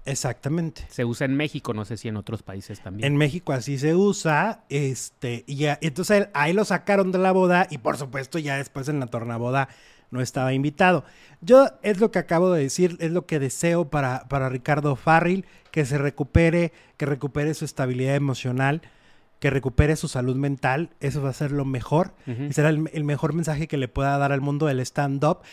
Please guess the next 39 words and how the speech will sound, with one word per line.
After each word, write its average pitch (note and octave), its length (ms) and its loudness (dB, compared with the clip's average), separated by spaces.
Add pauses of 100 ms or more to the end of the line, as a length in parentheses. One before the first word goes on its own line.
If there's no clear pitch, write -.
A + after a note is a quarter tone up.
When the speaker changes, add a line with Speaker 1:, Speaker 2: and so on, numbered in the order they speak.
(180)
Speaker 1:
y F3 80 -2
que G#3 180 2
los G#3 160 2
demás A3+ 380 2
que B3+ 80 0
andan A#3 240 2
de G3+ 60 2
intrigosos E3 1040 2
y D3 100 -2
de C#3 160 -2
me-, C#3+ 240 -6 (160)
eh, D#3 120 -14
pues G3 200 0
bueno, D#4 340 0
pues G3+ 160 2
se E3+ 200 -2
ganaron E3+ 400 2
que G3 100 -2
los F3 180 -2
exhibieran G3 600 -2
y E3 80 -2
ni D#3+ 100 -4
modo. G3+ 480 -4 (220)
Speaker 2:
Ujú. G#2+ 220 -8
Speaker 1:
También D3 300 0
hay G3 80 0
que, F#3+ 240 0 (140)
hay D#3 120 -6
que F#3 100 -4
saber F3+ 420 2 (460)
que C#3+ 400 0
si - 240 -6
te D#3 180 -4
eres F3+ 200 0
responsable D#3+ 600 0
de E3+ 120 2
tus A#2+ 220 -10
palabras, F3 640 0
¿no? A3 200 0